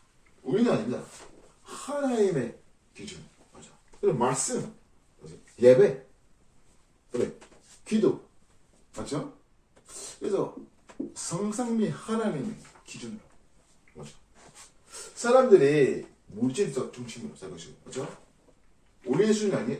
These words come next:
그거 아니고. 맞죠? 먼저 그의, 그의 나라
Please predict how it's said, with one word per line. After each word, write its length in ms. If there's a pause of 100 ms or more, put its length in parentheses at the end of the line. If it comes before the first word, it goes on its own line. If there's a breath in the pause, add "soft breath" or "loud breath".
그거 180
아니고. 340 (240)
맞죠? 160 (800 loud breath)
먼저 720
그의, 840
그의 280
나라 480